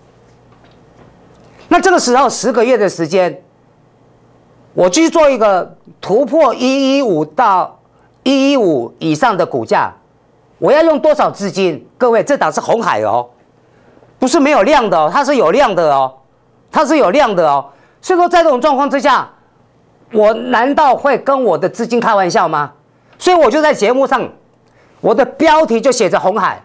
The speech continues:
我的标题就写着鸿海。但我希望你们能够相信我，我希望你们能够相信我。所以呢，在那个时候呢，我就很努力地跟各位介绍什么？跟各位介绍说，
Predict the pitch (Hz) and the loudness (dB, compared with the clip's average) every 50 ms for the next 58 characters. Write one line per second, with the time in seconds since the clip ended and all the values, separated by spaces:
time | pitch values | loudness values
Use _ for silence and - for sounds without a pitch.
0 | _ _ _ _ _ _ _ _ - 208 240 285 - - 320 302 302 294 226 196 | _ _ _ _ _ _ _ _ -2 -2 0 -2 0 0 2 2 2 0 -2 -2
1 | 185 - 185 - 180 170 175 156 170 185 196 185 170 131 107 - - _ _ _ | -4 -2 -2 -2 -2 -2 0 -2 -2 -2 -2 -2 -4 -4 -6 -8 -14 _ _ _
2 | _ _ _ _ - 320 285 220 190 - - 285 294 285 247 190 175 185 196 202 | _ _ _ _ 0 2 2 2 0 0 0 0 0 0 0 0 -2 -2 0 0
3 | 220 262 220 262 254 247 - 262 233 175 135 107 85 - - _ _ _ _ _ | 0 0 0 0 0 0 0 0 -2 -2 -2 -4 -6 -8 -14 _ _ _ _ _
4 | _ - 160 202 208 - 359 349 349 294 240 208 226 226 214 202 254 269 302 254 | _ -2 -2 0 2 2 2 2 2 2 0 0 0 0 -2 -2 0 0 0 0
5 | - 311 285 285 262 277 254 175 147 123 101 - - - - - - _ - - | 0 -2 -2 0 0 0 0 0 0 -2 -4 -6 -12 -20 -20 -20 -20 _ -4 0
6 | - 330 339 349 339 302 240 247 254 247 233 - - - - _ - 339 339 330 | 2 2 4 4 2 2 4 4 4 2 2 -2 -8 -20 -8 _ 2 2 4 4
7 | 339 330 294 262 - - 247 233 285 269 247 233 220 208 180 - - - - - | 4 2 2 0 0 0 2 2 2 2 2 2 2 0 0 -4 -8 -16 -12 -6
8 | - 165 233 247 349 294 196 220 294 302 285 233 196 214 285 294 262 214 - 254 | -4 -2 2 2 2 2 4 2 2 2 2 2 2 2 2 2 2 2 2 0
9 | 254 226 269 269 247 240 - 233 240 208 - 208 196 160 165 143 127 110 - - | 0 2 2 2 2 2 2 2 0 0 2 2 0 0 0 -2 -4 -4 -6 -10
10 | - - _ _ _ - 320 311 311 302 302 - 320 302 285 277 247 247 302 269 | -18 -20 _ _ _ 2 2 2 2 0 0 2 2 4 4 2 2 2 0 0
11 | 220 - 262 240 208 - 233 226 220 196 | 2 4 2 2 2 2 2 2 2 0